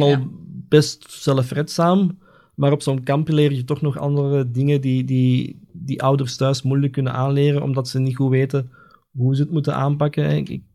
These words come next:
Speaker 2: ik zeg zomaar iets, ehm, hoe doe je een broek aan wanneer dat je in een rolstoel zit? Je moet die broek wel over je bips krijgen. Ehm, dat zijn van die hele kleine trucjes die, eh, die kinderen op kamp kunnen leren. Ook een toiletverzorging is iets heel, ehm,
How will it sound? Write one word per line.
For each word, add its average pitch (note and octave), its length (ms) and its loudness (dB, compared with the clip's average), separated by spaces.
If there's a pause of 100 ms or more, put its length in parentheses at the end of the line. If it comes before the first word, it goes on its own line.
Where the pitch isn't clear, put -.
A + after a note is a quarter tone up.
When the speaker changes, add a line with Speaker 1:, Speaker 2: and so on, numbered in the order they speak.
(220)
Speaker 2:
ik C#3 100 -14
zeg B2+ 180 -6
zomaar C#3 260 0
iets, C#3 220 0
ehm, B2+ 400 2 (360)
hoe C#3 140 0
doe C#3 140 2
je C3+ 100 2
een C3 180 -2
broek C#3+ 260 0
aan D3 160 0
wanneer C#3 280 0
dat C3+ 120 0
je B2+ 60 0
in B2+ 100 0
een B2+ 80 2
rolstoel C#3 360 -2
zit? F#3 260 -2 (380)
Je E3+ 180 -2
moet C3+ 100 -2
die B2+ 120 -2
broek C#3 200 -6
wel C#3 140 0
over B2+ 160 0
je A#2+ 100 2
bips C3+ 220 -6
krijgen. F3 520 -2
Ehm, C3 680 -2 (420)
dat B2+ 140 -6
zijn C#3 120 0
van C3+ 100 0
die C3 80 2
hele C#3 200 2
kleine C#3+ 240 0
trucjes D3 380 -2
die, C#3 200 0
eh, C3 260 0
die B2+ 120 -2
kinderen C#3 320 0
op B2+ 80 -8
kamp C3+ 220 -2
kunnen D3 200 2
leren. D3 300 2 (380)
Ook C#3 160 0
een C#3+ 100 6
toiletverzorging D3 800 0
is C#3 140 -2
iets C#3 200 -8
heel, C#3+ 280 2
ehm, C#3+ 420 2